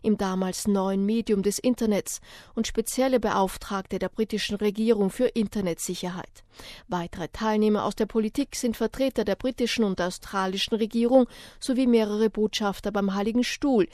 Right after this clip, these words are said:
wie jene Deutschlands, Annette Schawan.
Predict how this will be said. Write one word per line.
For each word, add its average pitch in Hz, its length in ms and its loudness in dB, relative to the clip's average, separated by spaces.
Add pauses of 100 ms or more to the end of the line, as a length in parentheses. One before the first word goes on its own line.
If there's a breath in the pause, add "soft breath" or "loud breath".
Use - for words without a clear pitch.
(200 loud breath)
wie 226 100 -2
jene 220 240 4
Deutschlands, 190 680 -2
Annette 190 380 0
Schawan. 185 480 -4